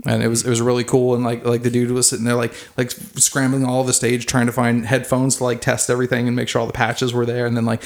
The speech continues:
at one point he, like, pulled the headphones and, like, gave the keyboards the thumbs up, and they continued playing.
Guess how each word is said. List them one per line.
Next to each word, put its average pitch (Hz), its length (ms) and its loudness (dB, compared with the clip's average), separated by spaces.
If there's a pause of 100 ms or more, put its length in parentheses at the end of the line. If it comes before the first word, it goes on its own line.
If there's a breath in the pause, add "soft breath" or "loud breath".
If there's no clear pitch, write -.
(140 loud breath)
at 123 100 6
one 127 140 2
point 117 180 -2
he, 123 80 2
like, 113 280 -4
pulled 135 200 2
the 120 60 0
headphones 127 440 2
and, 120 80 0
like, 113 280 -4 (120)
gave 113 200 0
the 123 60 -2
keyboards 120 420 0
the 117 340 0
thumbs 123 240 2
up, 123 240 -2 (400 loud breath)
and 117 300 2
they 117 40 2
continued 117 380 -2
playing. 110 300 -4